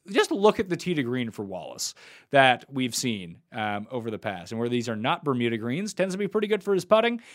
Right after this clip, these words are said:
we've seen him play long P G A championships really well. Where was it? He came third at the P G A Championship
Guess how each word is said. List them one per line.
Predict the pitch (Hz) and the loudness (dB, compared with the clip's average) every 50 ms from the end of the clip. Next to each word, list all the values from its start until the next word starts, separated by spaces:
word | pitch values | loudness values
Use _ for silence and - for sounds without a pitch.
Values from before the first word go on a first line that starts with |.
| - - | -18 -8
we've | - 147 147 135 | -2 0 0 0
seen | - 175 180 | 0 0 -2
him | 170 | 0
play | - 175 175 | 2 2 2
long | 151 113 113 123 139 147 156 151 143 | 2 2 4 4 4 4 2 -2 -6
P | - - 156 139 | -6 -6 -4 -2
G | 131 143 | 0 0
A | 135 120 | 0 0
championships | - 139 139 131 135 139 131 - 143 127 127 117 | 0 0 0 0 0 -2 -4 -2 -2 -4 -4 -4
really | 101 107 113 131 139 131 123 117 | -6 -2 -2 0 0 0 0 -2
well. | 110 120 120 110 104 104 | 0 0 0 0 0 -2
Where | 110 127 139 143 | -2 -4 -4 -4
was | 135 123 104 101 95 92 90 80 82 92 - | -4 -4 -4 -6 -6 -6 -6 -8 -10 -12 -14
it? | - 60 67 67 76 62 64 - - 123 - - - _ | -16 -18 -20 -20 -20 -20 -20 -20 -20 -20 -20 -20 -20 _
He | - 117 | -20 -14
came | - - 127 113 | -8 -6 -6 -6
third | - - _ - 202 220 226 226 220 | -6 -6 _ 2 6 8 8 8 6
at | 202 165 | 4 0
the | - 135 | -2 -2
P | - 151 | -2 -2
G | 139 139 147 | 0 0 0
A | 139 131 | -2 -2
Championship | 135 - 170 170 165 175 175 175 165 175 185 185 185 - | -2 -4 -6 -6 -6 -6 -6 -6 -2 0 0 0 -2 -4